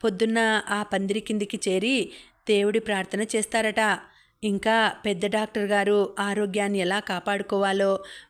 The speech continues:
మొదలైన విషయాల మీద ఉపన్యాసం ఇస్తారట," చెప్పాడు నరహరి. "మరి నాటకాలు ఉండవు?" ఆశగా అడిగాడు చిట్టి. "ఉండవనుకుంటా. నాటకాలు, డాన్సులు లేకుండా ఉత్సవాలేమిటి?" నిరాశగా అన్నాడు చిట్టి.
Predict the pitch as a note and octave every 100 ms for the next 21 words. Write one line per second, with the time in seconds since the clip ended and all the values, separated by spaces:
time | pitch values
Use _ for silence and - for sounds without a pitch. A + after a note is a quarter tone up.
0 | - A#3 A3+ A3 G3+ F#3+ - G#3 G#3 G3+
1 | F#3+ G#3+ G#3 G3+ G#3 G#3 F#3+ A3+ G#3+ -
2 | A3 G#3+ A3 G#3 - - _ _ _ -
3 | C4+ B3+ G#3+ A#3+ B3 A3+ A3+ A3 G3 -
4 | _ _ _ _ _ _ G#3+ G3+ A3+ B3
5 | A#3+ F#3+ - G#3 F#3 - G#3 A3 A3+ A3+
6 | A#3+ E4+ B4+ - _ G#3+ G#3+ A#3 A#3 A#3+
7 | G#3+ G#3 G3+ B3 A#3 - A#3 G3+ - -
8 | _ _ _ _ _ G3 F#3 G3+ A3 G#3+
9 | A3+ G#3+ A3 F#3 - - _ _ G#3+ F#3
10 | E3+ F#3 G3 G3 A3+ G#3 F#3+ F#3+ A3+ A#3+
11 | A3+ G#3 A3 A3+ A#3 G#3 - - G3+ -
12 | F#3+ G3 A3 A3 B3 B3+ F3 - _ A3+
13 | A3+ A3+ A#3+ A3+ A3 G#3 G3+ A3 - -
14 | A3+ G3